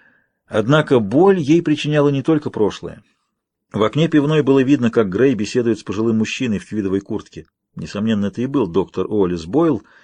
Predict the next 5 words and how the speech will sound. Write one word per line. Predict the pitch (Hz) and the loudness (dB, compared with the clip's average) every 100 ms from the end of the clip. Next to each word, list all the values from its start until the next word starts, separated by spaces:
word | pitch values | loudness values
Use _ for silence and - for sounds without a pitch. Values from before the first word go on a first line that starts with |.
| _ _ _ _ _ | _ _ _ _ _
Сейхан | - 107 101 - 151 139 | -4 -2 -2 0 0 -2
пытливо | - 110 - 127 156 139 | -6 -8 -4 0 0 0
всмотрелась | - 113 104 123 117 101 | -4 -4 -2 -2 0 -2
в | 90 | -6
Грея. | 90 127 160 107 | -2 0 2 0